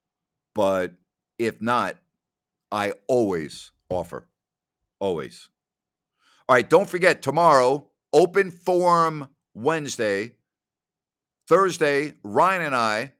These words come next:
over on, uh, right here on YouTube. And I'm looking forward to Monday with Iron Eagle. Should be fun. All right? Coppola wine is great and affordable.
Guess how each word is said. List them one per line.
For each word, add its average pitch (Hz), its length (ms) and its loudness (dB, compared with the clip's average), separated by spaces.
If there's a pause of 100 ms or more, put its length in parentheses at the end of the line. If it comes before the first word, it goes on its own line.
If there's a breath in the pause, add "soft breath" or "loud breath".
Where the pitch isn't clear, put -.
(960)
over 135 280 0
on, 120 320 -2
uh, 107 80 -6
right 117 220 -4
here 131 160 -4
on 110 160 -6
YouTube. 104 440 -8 (920)
And 110 120 -2
I'm 110 140 -2
looking 165 260 -8
forward 156 420 -6
to 131 500 -8
Monday 113 680 -6 (800)
with 110 200 -6 (100)
Iron 131 280 -6
Eagle. 113 300 -12 (800)
Should 131 220 -8
be 113 140 -8
fun. 95 280 -8 (640)
All 92 80 -8
right? 117 240 -4 (1800)
Coppola 135 380 -4
wine 123 420 -6 (1080)
is 113 240 -6
great 127 380 -6
and 107 100 -8
affordable. 101 600 -6